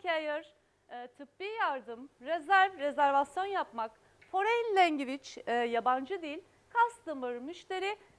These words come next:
ve face to face yine iletişim şekillerinden yüz yüze demek arkadaşlar. Telefonda iletişimin en gö-, güncel yöntemi smartphones,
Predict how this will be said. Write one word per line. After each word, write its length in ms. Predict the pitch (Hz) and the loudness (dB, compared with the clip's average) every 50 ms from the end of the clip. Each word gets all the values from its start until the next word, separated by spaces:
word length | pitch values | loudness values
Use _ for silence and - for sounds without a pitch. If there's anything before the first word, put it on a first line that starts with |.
| - | -10
ve 160 | 208 220 240 240 | -2 -2 -2 -2
face 640 | - - - 381 415 427 440 453 - - - _ | -2 -4 0 4 4 6 6 4 2 -2 -6 _
to 140 | - 285 269 - _ - | -8 -8 -8 -8 _ 2
face 320 | 370 349 339 339 349 349 - - | 4 6 6 6 4 0 -4 -6
yine 260 | 277 285 277 277 247 | -6 -4 -4 -4 -4
iletişim 420 | 240 247 269 269 - - 370 359 | -4 -4 -6 -6 -6 -8 -8 -8
şekillerinden 720 | - - 330 - - 277 277 277 269 269 302 359 415 453 - - _ _ - | -4 -6 -6 -6 -4 -4 -2 -2 -2 2 6 6 6 6 6 -2 _ _ -4
yüz 280 | 269 320 392 370 269 233 | 2 4 4 4 2 0
yüze 260 | 233 208 220 208 180 | -6 -6 -6 -4 -4
demek 240 | 208 190 190 185 - | -4 -8 -8 -6 -8
arkadaşlar. 720 | 190 185 - 196 180 185 180 - - 185 190 196 - - _ _ _ _ _ _ _ - - - - - - - - - | -8 -8 -8 -12 -12 -12 -12 -12 -12 -12 -12 -12 -14 -18 _ _ _ _ _ _ _ -20 -20 -20 -20 -20 -20 -8 0 4
Telefonda 580 | 453 453 480 494 480 494 494 480 466 466 494 466 | 8 10 10 10 10 10 8 10 10 8 6 6
iletişimin 440 | 403 381 339 - - - 349 403 508 | 6 6 4 0 -2 -4 -4 -4 -2
en 360 | - - - 415 440 453 403 | 2 4 6 6 6 6 4
gö-, 260 | 320 330 302 233 - 214 | 2 2 2 0 -2 -4
güncel 480 | 220 262 277 262 254 269 247 226 233 | -4 -2 -2 -2 0 2 2 2 2
yöntemi 500 | 269 359 403 403 381 - 311 294 403 571 | 2 2 0 0 0 -2 -4 -2 -2 -4
smartphones, 800 | - - - - 381 381 381 370 370 370 - - 240 208 202 - | -4 -4 -2 6 12 12 12 12 12 12 10 2 4 4 4 2